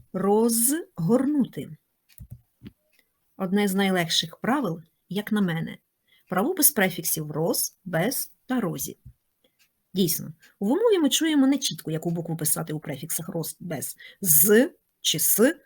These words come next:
може відбуватися уподібнення. Так от, запам'ятайте. Префікси роз, без завжди пишуться із буквою з. Ще один момент.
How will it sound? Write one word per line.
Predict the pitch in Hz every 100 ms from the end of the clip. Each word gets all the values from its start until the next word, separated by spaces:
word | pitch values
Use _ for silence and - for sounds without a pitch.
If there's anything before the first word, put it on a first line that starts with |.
| _ _ _ _ -
може | 160 156 165 226
відбуватися | 269 180 151 156 233 254
уподібнення. | 240 254 170 143 127 120 147 _ _ _ _ _ _
Так | 185 262 -
от, | - - _ _
запам'ятайте. | 170 185 320 269 196 165 127 - - - _ _ _ _ _ _ _ _ _ _
Префікси | 196 208 240 220 - 196
роз, | 175 180 160 - -
без | 165 170 262 - - _ _ _ -
завжди | 165 180 170 156 190 320 - _ -
пишуться | 403 - 311 - 294
із | 190 156
буквою | 165 208 214 214 214 - _ -
з. | 170 143 160 - - _ _ _ _ _ _ _ -
Ще | - - 180 170
один | 165 160
момент. | 160 165 165